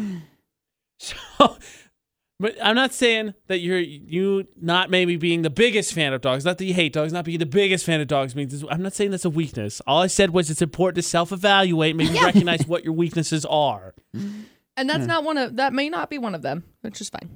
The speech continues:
Speaker 1: Again, I wanna reiter-, reiterate. Mitch doesn't hate dogs. That was not, that's not what we said. Mitch is just not the biggest fan of dogs.
Speaker 2: Yep.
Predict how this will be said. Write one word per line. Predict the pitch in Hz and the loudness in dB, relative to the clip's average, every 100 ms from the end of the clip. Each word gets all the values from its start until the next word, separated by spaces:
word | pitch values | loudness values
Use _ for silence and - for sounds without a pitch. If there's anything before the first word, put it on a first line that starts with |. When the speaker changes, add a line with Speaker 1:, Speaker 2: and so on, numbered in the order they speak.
| - _ | -20 _
Speaker 1:
Again, | - 185 233 | -4 0 2
I | 175 | 2
wanna | 185 247 | 2 2
reiter-, | 262 285 277 240 160 170 | 2 2 2 2 0 -2
reiterate. | 240 262 254 190 120 - _ | 0 2 2 2 -2 -6 _
Mitch | 170 233 - - | -2 0 -2 0
doesn't | 214 233 233 214 | 2 2 0 0
hate | 214 226 214 | 2 2 2
dogs. | 214 180 131 131 | 4 4 2 -2
That | 180 | 0
was | 190 180 | 0 2
not, | 220 220 - | 2 2 -2
that's | 180 165 | -4 0
not | 214 220 | 2 2
what | 214 | 2
we | 214 | 2
said. | 202 151 110 - _ _ _ _ _ - | 0 0 -4 -12 _ _ _ _ _ -14
Mitch | 123 - | -12 -10
is | 156 | -8
just | 147 165 | -8 -2
not | 180 170 | -2 -2
the | |
biggest | 180 190 - | -4 -4 -2
fan | 214 185 151 | 2 2 2
of | 110 | -4
dogs. | 110 95 85 | -8 -10 -14
Speaker 2:
Yep. | 240 | -14